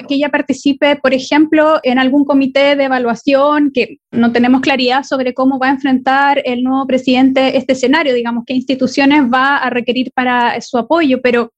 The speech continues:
¿le gustaría o lo, lo encontraría favorable que ella pudiera también, desde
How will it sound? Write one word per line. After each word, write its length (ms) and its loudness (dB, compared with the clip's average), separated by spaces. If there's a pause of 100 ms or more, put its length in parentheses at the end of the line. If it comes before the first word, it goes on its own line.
(180)
¿le 120 0
gustaría 460 2 (140)
o 160 -2
lo, 180 -4
lo 100 -2
encontraría 560 0
favorable 600 0
que 80 -8
ella 140 -4
pudiera 420 -2
también, 560 4 (100)
desde 640 0